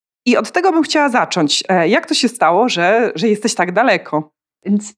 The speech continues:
Speaker 2: ja już osiem lat temu wyprowadziłam się z Polski i na początku mieszkałam na północy Hiszpanii w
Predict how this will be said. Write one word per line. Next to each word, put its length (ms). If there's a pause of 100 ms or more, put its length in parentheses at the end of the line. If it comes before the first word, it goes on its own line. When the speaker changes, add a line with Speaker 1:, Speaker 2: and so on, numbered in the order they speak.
Speaker 2:
ja 160
już 120
osiem 300
lat 160
temu 200
wyprowadziłam 580
się 120
z 80
Polski 720
i 60
na 120
początku 640
mieszkałam 460
na 120
północy 440
Hiszpanii 680
w 100